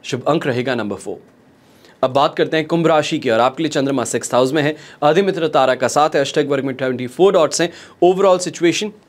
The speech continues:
हंड्रेड परसेंट पॉजिटिव है और इस कारण जो भी काम करने वाले हैं उसमें मग्न ज़्यादा होंगे। मग्न होने के साथ में कॉन्फिडेंस बढ़ेगा और उससे सफलता प्राप्त होगी। अपने काम से सेटिस्फैक्शन इस समय में मिलना शुरू करेगा।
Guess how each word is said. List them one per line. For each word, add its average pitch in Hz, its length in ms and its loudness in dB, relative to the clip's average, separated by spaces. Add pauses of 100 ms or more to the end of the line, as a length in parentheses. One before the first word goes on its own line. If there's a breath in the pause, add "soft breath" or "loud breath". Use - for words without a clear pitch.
(800)
हंड्रेड 160 280 0
परसेंट 175 320 0
पॉजिटिव 143 360 0
है 160 80 -4 (300 loud breath)
और 139 100 6
इस 143 120 0
कारण 139 380 0
जो 139 260 0
भी 135 240 0
काम 147 300 0
करने 127 280 -2
वाले 135 220 2
हैं 170 80 2
उसमें 156 220 -2
मग्न 151 320 0
ज़्यादा 135 260 2
होंगे। 147 260 0
मग्न 143 240 -2
होने 135 280 -4
के 143 100 -6
साथ 139 240 0
में 151 80 -6
कॉन्फिडेंस 185 540 0
बढ़ेगा 143 340 2 (300 loud breath)
और 202 180 4
उससे 165 400 0
सफलता 120 560 0
प्राप्त 110 360 -2
होगी। 98 240 -12 (540 loud breath)
अपने 262 280 2
काम 214 220 0
से 233 140 2
सेटिस्फैक्शन 160 800 -2
इस 151 120 -4
समय 156 200 2
में 156 100 0
मिलना 147 320 0
शुरू 139 240 -4
करेगा। 104 420 -6